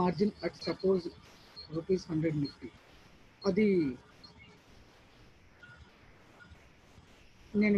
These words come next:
వీడియో చేస్తానండి ఖచ్చితంగా. ఆప్షన్స్‌ని షార్ట్ చేయడానికి మీకు ఎంతైతే అవసరమో అది నేను చెప్తాను. ఓకే, thank you sir, thank you for patience giving answers and suggestions.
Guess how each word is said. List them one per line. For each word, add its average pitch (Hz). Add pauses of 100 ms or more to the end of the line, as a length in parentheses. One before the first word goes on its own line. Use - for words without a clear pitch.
వీడియో 220 (120)
చేస్తానండి 180 (160)
ఖచ్చితంగా. 185 (400)
ఆప్షన్స్‌ని 226
షార్ట్ 202
చేయడానికి 202
మీకు 202
ఎంతైతే 214 (1080)
అవసరమో 202 (180)
అది 180
నేను 165
చెప్తాను. 151 (540)
ఓకే, 262 (2750)
thank 196
you 220
sir, 233 (160)
thank 180
you 202
for 165
patience 214 (120)
giving 170
answers 156
and 156
suggestions. 131